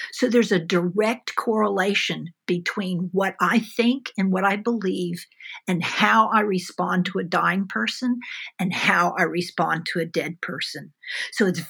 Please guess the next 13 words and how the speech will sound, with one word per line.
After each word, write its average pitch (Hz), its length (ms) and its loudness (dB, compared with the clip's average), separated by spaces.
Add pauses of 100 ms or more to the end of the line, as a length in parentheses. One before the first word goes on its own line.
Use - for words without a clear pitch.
(120)
very 233 480 6
important 185 680 0 (160)
to 190 100 2
start 175 440 -2
to - 220 -2
unpack 202 760 0
and 180 240 0
understand 180 1120 -2 (420)
this 185 240 0 (100)
area 175 640 0 (260)
called 170 440 0
death, 160 500 0 (320)
which 185 240 -2